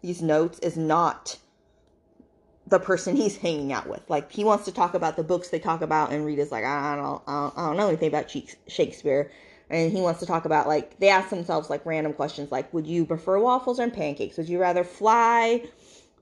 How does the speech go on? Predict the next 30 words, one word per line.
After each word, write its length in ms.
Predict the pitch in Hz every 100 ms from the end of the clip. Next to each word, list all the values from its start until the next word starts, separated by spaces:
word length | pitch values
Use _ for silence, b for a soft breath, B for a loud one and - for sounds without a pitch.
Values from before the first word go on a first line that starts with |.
| _ _ -
or, 640 | 160 156 156 151 147 -
I 60 | 165
don't 140 | 147
know, 420 | 147 147 151 160 - _
be 80 | 175
able 220 | 175 180
to 80 | 165
hold 260 | 185 180
your 80 | 175
breath 400 | 165 180 165 160
underwater 520 | 165 160 156 151 151 151
unlimited?" 520 | 147 139 131 120 117
Like, 200 | 127 -
all 100 | 185
kinds 200 | 233 220
of, 40 |
like, 160 | - -
things 180 | 220 220
like 120 | 202
that, 160 | 185
just 120 | 175 185
getting 200 | 175 170
to 80 |
know 100 | 156
each 100 | 151 -
other, 80 | 160 -
random 460 | 165 175 180 190 180
little 160 | 160 151
facts 480 | 147 143 156 -
and 340 | 143 135 131